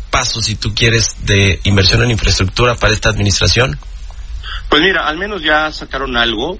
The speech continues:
Speaker 2: eh, creo que es, es muy corto, porque esos proyectos, en su mayoría,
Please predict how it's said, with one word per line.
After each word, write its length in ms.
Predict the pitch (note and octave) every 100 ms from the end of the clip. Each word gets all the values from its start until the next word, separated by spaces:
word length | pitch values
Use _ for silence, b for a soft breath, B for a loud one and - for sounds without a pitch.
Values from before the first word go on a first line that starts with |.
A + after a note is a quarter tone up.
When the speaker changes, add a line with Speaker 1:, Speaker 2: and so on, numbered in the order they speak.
| -
Speaker 2:
eh, 360 | A2 G#2+ G2+ -
creo 200 | B2 B2+
que 80 | B2+
es, 160 | - -
es 300 | G#2+ A2+ -
muy 280 | G#2+ A#2 C3+
corto, 420 | - A2+ - D3+
porque 220 | - -
esos 180 | C#3 D3+
proyectos, 680 | - G2 A#2 - A2 - - -
en 160 | A#2 A#2+
su 160 | - D3
mayoría, 560 | C#3 A#2 G#2+ B2 G#3+